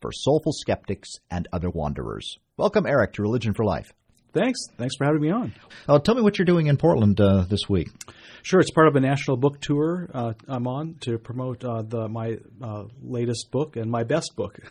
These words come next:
Speaker 2: <laughs> so far, I think, uh, called Gifts of the Dark Wood, Seven Blessings for Soulful Skeptics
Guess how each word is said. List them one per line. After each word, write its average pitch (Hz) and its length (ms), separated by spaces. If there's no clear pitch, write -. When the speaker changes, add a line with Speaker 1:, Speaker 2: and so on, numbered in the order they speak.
Speaker 2:
<laughs> 190 220
so 143 320
far, 117 300
I 123 60
think, 120 140
uh, 120 100
called 123 260
Gifts 139 220
of 127 80
the 127 40
Dark 117 300
Wood, 143 280
Seven 127 420
Blessings 127 560
for 123 120
Soulful 131 480
Skeptics - 560